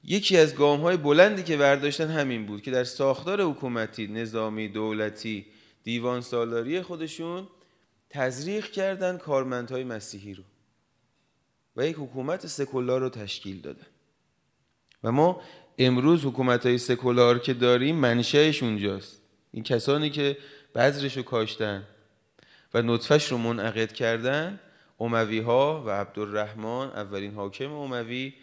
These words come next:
در اسپانیا بود. لذا کسی نمی‌تونه امروز، امروز کسی نمی‌تونه ادعای این رو کنه که من براءت دارم از بنی امیه، براءت دارم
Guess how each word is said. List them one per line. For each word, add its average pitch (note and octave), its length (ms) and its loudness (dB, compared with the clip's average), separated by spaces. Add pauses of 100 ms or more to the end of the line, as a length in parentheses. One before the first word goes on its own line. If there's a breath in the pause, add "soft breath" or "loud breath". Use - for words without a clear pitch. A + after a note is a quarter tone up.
(200 soft breath)
در G2 160 -6
اسپانیا F2+ 560 -12
بود. - 240 -20 (1500 soft breath)
لذا B2+ 100 -4
کسی E3+ 300 -6
نمی‌تونه F#3+ 480 -6
امروز، D#3 800 -6 (960 soft breath)
امروز C3 340 -4
کسی F#3 280 -6
نمی‌تونه C3+ 680 -4 (400 soft breath)
ادعای C3 500 0
این F#3 100 -4
رو F#3 100 -6
کنه C3 260 -4
که B2+ 120 -10
من C#3+ 300 -2
براءت A#2+ 640 2
دارم G3 400 2 (160)
از E3+ 240 -2
بنی E3+ 240 2
امیه، D#3 720 -4 (1120)
براءت B2+ 580 6
دارم F#3 480 2